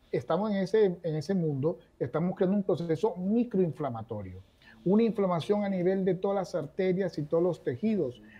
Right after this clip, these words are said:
los cuales es necesario poder hacer la desintoxicación. No solamente por las toxinas,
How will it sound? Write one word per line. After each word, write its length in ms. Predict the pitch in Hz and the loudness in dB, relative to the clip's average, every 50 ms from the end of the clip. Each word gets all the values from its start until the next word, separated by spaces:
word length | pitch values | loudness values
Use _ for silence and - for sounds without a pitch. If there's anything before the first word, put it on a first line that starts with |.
| - - | -8 -2
los 140 | 175 156 156 | 0 0 0
cuales 420 | - 175 160 160 175 170 - - - 190 190 | 2 2 2 2 2 0 -2 -6 -6 -4 -2
es 240 | 196 190 - - | -2 -2 -4 -2
necesario 840 | 202 196 196 175 - 165 135 120 - 208 202 185 143 139 143 160 170 - - _ _ _ _ _ - | -2 -2 -2 -2 -2 -4 -6 -2 0 2 2 2 2 0 -2 -2 -4 -6 -10 _ _ _ _ _ 0
poder 320 | - 156 147 147 156 160 170 | 2 2 4 4 4 4 2
hacer 240 | 151 - - 156 | 2 2 2 2
la 100 | 147 156 | 4 4
desintoxicación. 880 | 156 151 - 147 135 - 139 123 - - 123 - 120 107 - - 110 101 104 _ _ _ _ _ - | 2 0 -2 -6 -6 -4 -6 -6 -6 -6 -8 -8 -8 -10 -10 -12 -12 -12 -14 _ _ _ _ _ -4
No 180 | 151 165 185 | -2 -2 0
solamente 480 | 185 - 202 208 196 196 196 190 190 202 | 2 2 2 2 2 2 0 0 0 0
por 180 | 196 - 180 160 | 0 0 0 0
las 180 | 147 123 - | 0 -2 -4
toxinas, 560 | - 131 117 - - 190 170 127 107 104 - | -8 -8 -6 -2 -2 -2 -2 -2 -4 -10 -16